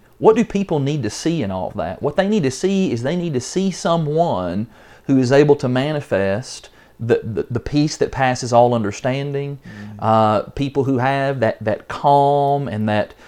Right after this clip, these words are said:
Speaker 1: composure that recognizes we're gonna be all right.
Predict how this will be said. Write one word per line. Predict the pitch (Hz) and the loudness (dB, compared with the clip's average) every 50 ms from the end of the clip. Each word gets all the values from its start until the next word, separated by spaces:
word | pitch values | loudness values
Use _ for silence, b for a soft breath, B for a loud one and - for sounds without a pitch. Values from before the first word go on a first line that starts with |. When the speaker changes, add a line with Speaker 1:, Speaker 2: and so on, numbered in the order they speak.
| B B B | B B B
Speaker 1:
composure | - - 120 110 - - - 143 131 139 143 143 113 139 147 143 143 139 139 135 135 B B B B B - | -8 -6 -4 -4 -4 -2 0 2 2 2 2 0 0 0 2 2 4 2 2 0 -2 B B B B B -6
that | 127 123 120 113 107 - - | 0 2 4 4 2 0 2
recognizes | - 131 135 131 - 131 127 131 123 117 120 120 123 120 120 120 117 - - - _ _ _ _ _ _ _ _ _ _ | 4 4 4 4 2 -2 0 0 0 0 0 0 -2 -2 -2 -4 -6 -10 -16 -20 _ _ _ _ _ _ _ _ _ _
we're | - 131 147 180 | -6 -4 -2 0
gonna | 226 214 | 0 2
be | 196 214 208 | 2 2 2
all | 196 175 | 2 2
right. | 151 170 92 80 - - | 0 0 0 -4 -6 -10